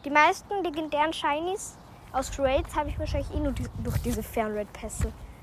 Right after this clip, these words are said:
Und sonst würd, würde ja die App Poké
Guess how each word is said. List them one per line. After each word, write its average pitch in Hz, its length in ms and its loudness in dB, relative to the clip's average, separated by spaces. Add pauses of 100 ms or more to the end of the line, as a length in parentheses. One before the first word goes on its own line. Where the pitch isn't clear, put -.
(720)
Und 247 100 -4
sonst 285 240 4
würd, 269 140 2 (320)
würde 277 260 4
ja 294 60 8
die 294 180 0
App 254 200 6
Poké 294 260 4